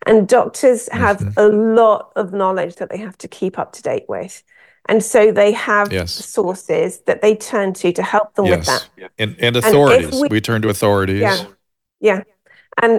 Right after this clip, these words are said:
Speaker 1: and
Speaker 2: Yeah.
Speaker 1: if we come along and pull that rug out from underneath them, they're left with so much work to do. Now, that was true at the beginning
Speaker 2: Yes.
Speaker 1: of the covid problem, but now that we're three years in, they've also got to rethink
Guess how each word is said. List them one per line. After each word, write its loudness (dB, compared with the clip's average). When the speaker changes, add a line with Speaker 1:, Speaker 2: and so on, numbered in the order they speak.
Speaker 1:
and 4
Speaker 2:
Yeah. 4
Speaker 1:
if -6
we 2
come -2
along 2
and -6
pull 2
that -2
rug 0
out -6
from -4
underneath 0
them, -10
they're 4
left 0
with 2
so -2
much -8
work -6
to -20
do. -12
Now, 2
that 0
was 0
true 2
at 2
the -4
beginning 2
Speaker 2:
Yes. 0
Speaker 1:
of -8
the -10
covid -6
problem, -4
but 4
now 4
that 2
we're 4
three -2
years 0
in, 0
they've -8
also 2
got -2
to -4
rethink -2